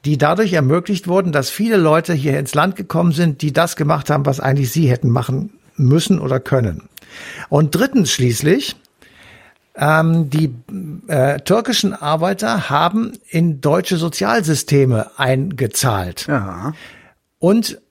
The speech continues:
Speaker 1: haben dafür, mit ihren Beiträgen dafür gesorgt, dass A, das Beitragsniveau eine lange Zeit sehr stabil gewesen ist und B,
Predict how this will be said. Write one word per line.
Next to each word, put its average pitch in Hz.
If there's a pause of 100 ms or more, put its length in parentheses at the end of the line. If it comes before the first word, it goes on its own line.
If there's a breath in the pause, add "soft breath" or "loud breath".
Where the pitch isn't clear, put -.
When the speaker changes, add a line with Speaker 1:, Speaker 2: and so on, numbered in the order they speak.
Speaker 1:
haben 151
dafür, 196
mit 160
ihren 202
Beiträgen 156
dafür 147
gesorgt, 131
dass 147
A, 202
das 127
Beitragsniveau 147
eine 143
lange 165
Zeit 156
sehr 160
stabil 160
gewesen 107
ist - (1000)
und 123
B, 208